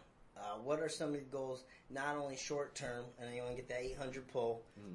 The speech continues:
Speaker 1: but where do you wanna end up? Like, if you were going to retire, what do you wanna be known as? Um,
Speaker 2: Uh,
Speaker 1: you know, what's some of these long-term goals?
Speaker 2: w-, wor-,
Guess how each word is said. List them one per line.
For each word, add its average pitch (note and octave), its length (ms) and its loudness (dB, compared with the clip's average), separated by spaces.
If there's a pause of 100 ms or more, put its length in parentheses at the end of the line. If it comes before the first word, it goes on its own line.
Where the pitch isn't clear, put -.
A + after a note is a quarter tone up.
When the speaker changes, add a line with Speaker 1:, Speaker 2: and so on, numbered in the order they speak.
Speaker 1:
but A#2+ 280 0
where C#3 180 4
do D3+ 60 4
you C#3+ 160 2 (100)
wanna C#3 280 0 (100)
end B2+ 240 -2
up? A2 260 0
Like, G#2+ 220 -6 (120)
if A2+ 140 -10
you C3+ 120 -2
were C3 80 -2
going C3 360 0
to C3 220 -2
retire, D#3 560 4 (480)
what C#3 240 2
do D3 60 -4
you C#3+ 80 -2
wanna C#3+ 240 2
be B2 180 -8
known E3 300 8
as? D#3+ 400 4 (140)
Um, G#2+ 320 -6 (240)
Speaker 2:
Uh, A#2 40 -2
Speaker 1:
you A#2 80 -2
know, A2+ 60 -4
what's C#3 220 0
some D#3 120 2
of D3 60 2
these C3+ 180 -2
long-term C3 680 0
goals? G2+ 400 0
Speaker 2:
w-, G2+ 220 -4
wor-, A2 200 4